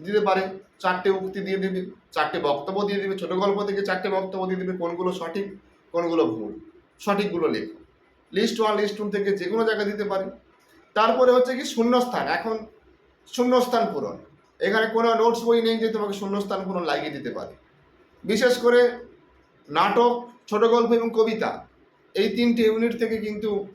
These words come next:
শূন্যস্থান পূরণ দিতে পারে। কবিতার মাঝখান থেকে একটা লাইন দিয়ে দেবে, কি দুটো লাইন দিয়ে দেবে, যে মাঝখানে একটা শূন্যস্থান পূরণ করে, এখানে কোন শব্দটা হবে, এর একটা শূন্যস্থান পূরণ করতে দিতে পারে। আর কি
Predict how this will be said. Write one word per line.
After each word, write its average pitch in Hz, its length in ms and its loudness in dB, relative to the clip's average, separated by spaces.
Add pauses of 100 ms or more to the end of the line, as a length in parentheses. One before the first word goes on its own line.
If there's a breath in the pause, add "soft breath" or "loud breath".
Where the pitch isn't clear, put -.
(140)
শূন্যস্থান 202 520 -2
পূরণ 175 180 -2
দিতে - 200 -6
পারে। 98 220 -8 (680)
কবিতার 233 340 2
মাঝখান 226 360 0
থেকে 240 200 0 (480)
একটা 202 220 0
লাইন 202 300 2
দিয়ে 165 120 -2
দেবে, - 280 -8
কি - 120 -10
দুটো 208 240 2
লাইন 208 160 4
দিয়ে 196 120 0
দেবে, 165 140 0
যে 170 80 -2
মাঝখানে 190 380 -2
একটা 190 240 -2 (100)
শূন্যস্থান 170 400 -8
পূরণ 156 120 -8
করে, 160 100 -4
এখানে 185 260 -4
কোন 180 160 -6
শব্দটা 139 420 -4
হবে, - 220 -14 (960)
এর 202 60 4
একটা 208 120 0
শূন্যস্থান 208 520 -2
পূরণ 180 180 -4
করতে 156 200 -8
দিতে 113 180 -10
পারে। - 200 -16 (1000)
আর 226 200 4
কি 277 420 -8